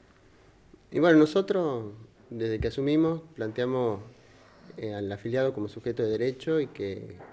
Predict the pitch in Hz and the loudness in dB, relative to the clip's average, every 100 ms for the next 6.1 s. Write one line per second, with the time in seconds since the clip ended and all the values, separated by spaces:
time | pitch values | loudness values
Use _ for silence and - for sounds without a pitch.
0 | - - 104 101 120 127 127 - 104 95 | -20 -6 -6 -2 0 0 0 -2 -4 -6
1 | - - - - 113 - 101 101 - - | -12 -20 -20 -14 -12 -10 -10 -12 -14 -16
2 | 104 - 127 127 117 117 113 98 98 98 | -8 -2 -2 -2 -2 0 0 -2 -6 -6
3 | 104 101 - 120 120 104 104 120 120 - | -6 -8 -6 -2 0 0 -2 -4 -4 -6
4 | 113 127 113 101 - 104 98 - - - | -6 -6 -6 -10 -8 -8 -8 -12 -20 -20
5 | - - - - - 113 113 110 107 107 | -20 -20 -20 -20 -10 -4 -2 -2 -2 -4